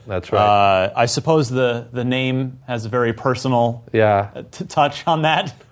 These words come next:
Speaker 1: Well, so that came about. You know, we, we were, we were going to a tr-, the trade show in two thousand and two or s-, I think it was two, yeah,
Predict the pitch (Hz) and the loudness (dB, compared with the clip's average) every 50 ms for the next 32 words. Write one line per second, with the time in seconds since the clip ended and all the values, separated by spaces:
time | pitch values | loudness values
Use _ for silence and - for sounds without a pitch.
0 | _ _ - 165 170 165 147 139 - - - 156 143 175 208 247 254 - - 170 | _ _ -2 0 0 2 2 0 -2 -2 -2 -2 0 0 0 0 -2 -2 -2 -2
1 | 156 143 127 117 123 120 120 117 123 123 123 - 131 131 131 131 143 156 - 143 | 0 0 0 0 2 2 2 2 0 -2 -2 -2 -2 0 2 2 0 -2 -4 -8
2 | - - - 123 135 139 147 151 151 147 147 139 135 135 143 135 165 185 190 170 | -14 -12 -10 -8 -4 0 0 2 2 0 0 0 0 2 2 2 2 2 2 2
3 | 147 123 - - - 123 107 - - 139 151 156 139 - 123 107 98 92 92 98 | 0 0 -2 -4 -6 -6 -2 0 0 2 2 0 0 0 -2 0 0 0 -2 -4
4 | - - 107 101 98 95 98 98 95 101 95 95 92 92 98 92 92 92 92 90 | -4 -4 -4 -2 0 0 0 0 -2 -2 -4 -4 -4 -6 -6 -6 -6 -6 -8 -6
5 | - - 110 101 98 92 90 - - 107 139 156 - - - 110 104 101 143 127 | -4 -2 0 2 2 0 -2 -4 -4 -4 -2 -2 -4 -4 -2 -2 -2 0 0 -2